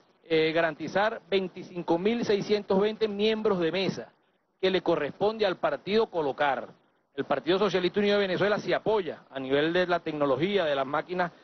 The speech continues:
electorales con el C N E, pero como es una elección del partido, colocamos,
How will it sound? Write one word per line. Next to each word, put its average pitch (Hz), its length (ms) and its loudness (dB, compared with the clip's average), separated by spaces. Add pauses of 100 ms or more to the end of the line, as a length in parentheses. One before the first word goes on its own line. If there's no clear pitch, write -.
(160)
electorales 147 480 0
con 165 140 -4
el 143 100 -2
C 170 100 0
N 190 240 2
E, 233 80 0 (180)
pero 220 340 2 (200)
como 151 200 -2
es 151 60 2
una 226 220 2
elección 220 380 0
del 202 160 0
partido, 214 540 0 (420)
colocamos, 180 680 0